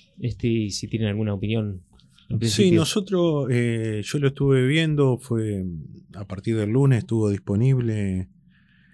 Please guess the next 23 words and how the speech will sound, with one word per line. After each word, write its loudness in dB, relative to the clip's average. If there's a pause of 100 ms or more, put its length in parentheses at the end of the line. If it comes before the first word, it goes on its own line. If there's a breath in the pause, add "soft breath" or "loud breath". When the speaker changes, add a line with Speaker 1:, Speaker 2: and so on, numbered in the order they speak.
(220 soft breath)
Speaker 2:
eh, -4 (360)
hace -8
pocos -4
días 4
que 0
lo, 0
que -4
lo 0
hemos, -2
que -10
lo -6
estamos -2
estudiando, 0
el 0 (180)
presupuesto -4
de 2
la 4
ley 6
de 6
leyes, 4
¿no -2
es -2
cierto? -2